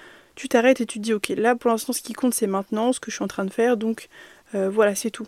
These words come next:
Genre, euh, ne pas trop, euh, s'inquiéter de, de demain, quoi. C'est vraiment important. Voilà, j'espère vraiment ré-, avoir répondu à cette question parce que je sais que ça peut être compliqué de, de, de profiter du moment présent. C'est quelque chose que moi, perso, j'ai du mal de temps en temps. Euh, enfin, du moins, quand j'ai des périodes de rush où je dois vraiment bosser beaucoup,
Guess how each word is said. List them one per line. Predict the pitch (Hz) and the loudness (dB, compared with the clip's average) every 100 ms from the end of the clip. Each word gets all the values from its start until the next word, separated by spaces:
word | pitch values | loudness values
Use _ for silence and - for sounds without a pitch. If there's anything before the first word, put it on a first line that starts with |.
| - _ | -16 _
Genre, | 226 202 | -8 -4
euh, | 196 202 233 | -4 -4 -4
ne | 214 | -4
pas | 214 226 | 0 0
trop, | - - 254 240 | -2 -6 0 4
euh, | 208 208 | 4 2
s'inquiéter | 220 196 208 226 | -4 -4 -4 -4
de, | 202 233 208 | -6 -6 -8
de | 233 202 | -10 -2
demain, | 220 202 196 | 0 0 -4
quoi. | - | -10
C'est | 208 220 | -10 -6
vraiment | 214 233 | -4 -4
important. | 214 214 - - | -4 -10 -14 -2
Voilà, | 208 | 0
j'espère | 190 190 208 | 0 -2 -4
vraiment | 202 208 220 | -4 -2 -2
ré-, | 214 208 | -2 -4
avoir | 220 202 | -2 -4
répondu | 214 202 214 220 | -4 -4 -4 2
à | 208 | 0
cette | 214 | 0
question | - 214 262 | -6 -2 0
parce | 214 - | -2 -6
que | - 233 | -4 -2
je | 214 | -2
sais | 202 277 | -2 -2
que | 262 | 0
ça | 208 | -2
peut | 202 | 0
être | 226 | 0
compliqué | - 196 - 247 | -2 -8 -6 -4
de, | 214 220 202 | -2 -2 -4
de, | 208 208 | -4 -6
de | 202 202 | -6 -8
profiter | 202 - 247 - 233 | -8 -2 -2 -2 -4
du | 214 | -2
moment | 214 208 | -2 -2
présent. | 214 226 | -2 -2
C'est | 233 | -4
quelque | - - | -10 -10
chose | 247 - | -10 -8
que | 220 | -4
moi, | 240 | -4
perso, | 240 - - | -4 -8 -6
j'ai | 226 | -6
du | 196 196 254 | -6 0 2
mal | 226 240 | 4 0
de | 226 | -4
temps | 214 202 | -6 -6
en | 196 | -6
temps. | 214 240 - - - - _ 214 | -8 -10 -14 -20 -20 -20 _ -8
Euh, | |
enfin, | 202 208 | -4 0
du | 214 | 0
moins, | 240 | 0
quand | 208 | -2
j'ai | 202 | -4
des | 202 | -4
périodes | 220 214 220 | 0 2 2
de | 202 | 2
rush | 196 220 233 - | 0 2 2 0
où | - | -8
je | |
dois | - | -6
vraiment | 202 208 220 | -4 -2 -2
bosser | 202 214 - | 0 0 0
beaucoup, | 214 226 - | 0 -2 -2